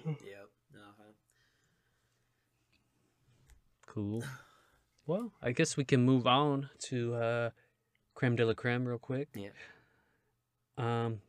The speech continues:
Speaker 2: so, you already commented that you really liked the actors and what they were working with. Who, who do you think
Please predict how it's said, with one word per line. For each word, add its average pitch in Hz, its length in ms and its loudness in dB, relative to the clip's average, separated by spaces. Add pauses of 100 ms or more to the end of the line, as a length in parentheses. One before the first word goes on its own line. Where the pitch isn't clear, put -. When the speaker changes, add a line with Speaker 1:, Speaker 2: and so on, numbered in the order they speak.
(160)
Speaker 2:
so, 135 440 4 (600)
you 139 120 6
already 143 180 8
commented 123 440 0
that 113 160 -2
you 107 80 -6
really 117 160 -2
liked 107 280 -4
the - 120 -6
actors 107 460 -4
and 101 140 -6
what 101 140 -6
they 104 80 -6
were 98 220 -8
working 104 380 -6
with. 101 240 -8
Who, 120 240 -4
who 131 100 -6
do 123 60 0
you 120 80 -2
think 117 220 -4